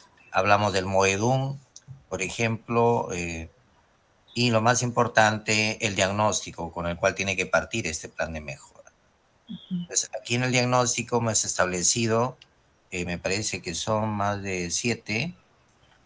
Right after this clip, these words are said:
Speaker 1: sí, son diez aspectos problemáticos o polémicos que son los que generaron justamente la justificación de este proyecto de plan de mejora, ¿no?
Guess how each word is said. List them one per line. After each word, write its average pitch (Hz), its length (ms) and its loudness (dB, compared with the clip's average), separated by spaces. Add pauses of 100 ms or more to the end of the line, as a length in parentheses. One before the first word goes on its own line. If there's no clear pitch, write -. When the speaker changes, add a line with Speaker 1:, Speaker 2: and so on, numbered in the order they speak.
(720)
Speaker 1:
sí, - 260 -8
son 104 340 0
diez 170 580 6 (500)
aspectos 120 640 0
problemáticos 101 960 0
o 92 100 -8
polémicos 101 840 -4
que 90 160 -6
son 104 240 -2
los 98 140 -4
que 107 500 -4 (440)
generaron 101 600 4
justamente 98 640 -2
la 85 100 2
justificación 92 880 -2
de 95 160 -2
este 98 220 -2
proyecto 101 760 -2 (540)
de 92 180 -4
plan 98 260 0
de 98 100 -2
mejora, 90 560 0
¿no? 147 260 -2